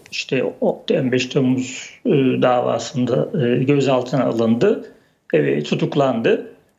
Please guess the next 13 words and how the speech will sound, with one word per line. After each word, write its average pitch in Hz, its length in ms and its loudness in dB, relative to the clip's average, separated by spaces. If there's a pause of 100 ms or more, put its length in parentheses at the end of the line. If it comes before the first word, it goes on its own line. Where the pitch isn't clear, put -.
E, 160 300 2
şimdi 202 220 0
mesela 208 320 2
Metin 202 460 0
Topuz'un 208 1300 -2
görevi, 226 720 0
e, 170 120 4
son 220 280 0
olarak 151 420 -2
görevi, 180 540 0
yani 170 300 0
Amerikan 185 680 0
uyuşturucu, 170 960 0